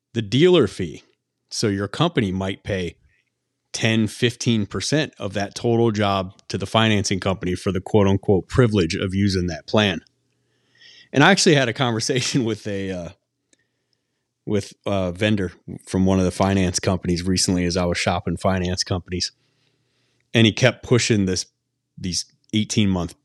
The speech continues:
no, no interest plan. And I said, "I don't use those. So, like, we can just stop talking about it." And he's like, "Well, why?" Because obviously these are huge money makers for them. So they,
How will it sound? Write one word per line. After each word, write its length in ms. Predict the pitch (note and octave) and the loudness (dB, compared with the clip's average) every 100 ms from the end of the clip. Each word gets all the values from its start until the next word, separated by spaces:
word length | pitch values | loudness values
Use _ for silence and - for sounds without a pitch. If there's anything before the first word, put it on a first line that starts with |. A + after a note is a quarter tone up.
| _ - | _ -4
no, 360 | G2 F2+ F2 - | -2 0 -2 -4
no 160 | F#2 F2+ | -2 0
interest 360 | G#2 - F#2+ | 0 0 -4
plan. 160 | - E2+ | -2 -2
And 120 | E2 | -2
I 40 | E2+ | -2
said, 180 | F#2+ | 0
"I 40 | F#2 | 2
don't 200 | G#2 E2+ | 0 0
use 260 | G2 F#2+ | 0 0
those. 360 | F2+ D#2 - - _ | -2 -6 -10 -14 _
So, 240 | - G#2+ F2 | 0 2 2
like, 280 | A2+ G#2+ G#2 - | -2 0 2 4
we 100 | A#2 | 4
can 100 | A#2+ | 4
just 120 | G#2 | 4
stop 240 | A2 G2+ | 2 0
talking 360 | - G#2+ G2+ G2 | 2 2 2 -2
about 260 | F2 D#2+ | -4 -8
it." 60 | D2 _ _ _ _ _ - _ _ _ _ _ - | -12 _ _ _ _ _ -20 _ _ _ _ _ -2
And 80 | |
he's 160 | B2+ B2+ | 0 2
like, 160 | A#2+ B2 | 0 0
"Well, 140 | A#2 | 2
why?" 360 | B2+ F3 C#3 G2 | 4 2 0 -8
Because 260 | C#3 - B2+ | -10 -2 2
obviously 380 | B2+ G2+ - G#2 | 4 2 -2 -2
these 180 | G2+ | -4
are 40 | F2 | -6
huge 340 | - A2+ F#2 | -4 -4 -4
money 220 | F#2+ G2 | -4 -4
makers 380 | F#2 E2+ - E2 | -4 -6 -6 -6
for 180 | - F2 | -6 -6
them. 180 | D#2+ F2 | -6 -8
So 140 | - | -6
they, 160 | E2+ | -6